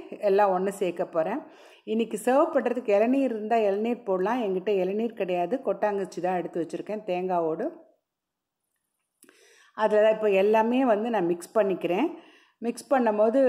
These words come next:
ம், ஆறினது மிக்ஸ் பண்ணா குடிக்கிறதுக்கு, சில்லுன்னு குடிக்கிறதுக்கு நன்னா இருக்கும் இல்லைங்களா,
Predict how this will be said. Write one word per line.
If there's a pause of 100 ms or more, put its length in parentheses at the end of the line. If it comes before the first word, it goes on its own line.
(120)
ம், (280)
ஆறினது
மிக்ஸ்
பண்ணா (180)
குடிக்கிறதுக்கு,
சில்லுன்னு
குடிக்கிறதுக்கு
நன்னா
இருக்கும்
இல்லைங்களா,